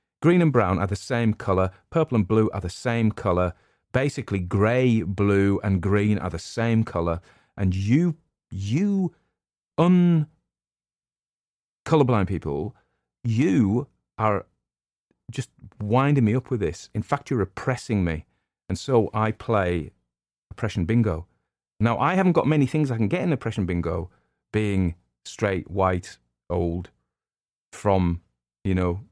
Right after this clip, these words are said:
uh, an industrialized country. I'm like the bottom of the pile. So I've got to have something. So I play the colorblind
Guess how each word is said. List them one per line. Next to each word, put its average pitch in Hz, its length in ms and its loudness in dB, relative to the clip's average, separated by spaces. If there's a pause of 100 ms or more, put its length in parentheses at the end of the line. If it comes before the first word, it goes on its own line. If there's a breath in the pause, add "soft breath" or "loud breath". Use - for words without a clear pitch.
uh, 82 220 -4
an 90 180 -6
industrialized 87 540 -4
country. 82 560 -4
I'm 151 220 0
like 98 300 -2 (100)
the 90 140 -6
bottom 104 440 0
of 92 60 0
the 80 80 -4
pile. 90 500 -2 (280 soft breath)
So 110 120 -2
I've 107 60 0
got 160 100 4
to 131 60 2
have 127 120 -2
something. 90 520 -4 (200 soft breath)
So 98 400 -2
I 104 100 -8
play 104 280 -2
the 95 80 -4
colorblind 87 760 -2